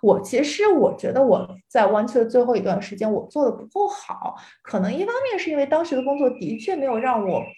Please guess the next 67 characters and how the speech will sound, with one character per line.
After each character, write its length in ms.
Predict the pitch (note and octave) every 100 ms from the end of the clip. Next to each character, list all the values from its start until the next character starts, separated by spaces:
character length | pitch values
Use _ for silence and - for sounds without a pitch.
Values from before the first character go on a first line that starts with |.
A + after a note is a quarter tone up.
| _ _
有 200 | - D3+
一 40 | D#3+
种 240 | A3+ -
非 160 | F#3+ C#4+
常 200 | B3+ C#4
满 240 | C#4 -
足 140 | - G#3
的 80 |
感 320 | C#4 C#4 - F#3
觉， 260 | - - -
自 120 | B3
己 100 | F#3
内 140 | A3
心 160 | G#3+ B3
就 120 | B3+
没 100 | F#3
有 140 | F#3+
很 200 | F#3+ F#3
满 140 | G#3+ - - _
足。 180 | - A#2+ - - - -
另 140 | C#4+
外 180 | F4+ E4+
一 40 |
方 200 | C#4+ C#4
面 160 | C#4+ B3+
的 100 | A3+
话， 260 | A3+ B3 F#3
也 200 | G3 F#3+
的 260 | - G#3 B3
确 120 | - C#4+
是 80 | C#5
觉 160 | D4 G3+
得 120 | G#3
说 180 | C#4+ C#4+
好 100 | A3
像 160 | G#3
自 140 | A3 B3
己 80 | A3+
身 180 | C4
边 140 | B3+ B3+
的 80 | B3+
很 160 | G3
多 140 | F#3 G3
同 280 | - F#3+
龄 200 | G#3 A3
人 260 | G#3+ F3+ F#3 - - _ _ _ _ _
在， 600 | D4+ C4 A3+ G3 F#3+ - _ - _ _ _ _ - - - _ _ A#3
要 160 | D4+
不 80 | A#3+
然 100 | G#3
是 80 | B3
专 220 | A3+ A#3
业 80 | A3
选 180 | A3 -
得 120 | -
好， 320 | F#3 - -
要 140 | C4 A3+
不 40 |
然 140 | G3+ A3
是 80 |
公 180 | A3 G#3+
司 160 | A3+ A#3+
选 180 | A#3 F#3+
得 80 | G3
好， 220 | - -
是 180 | -
吧？ 80 | D4+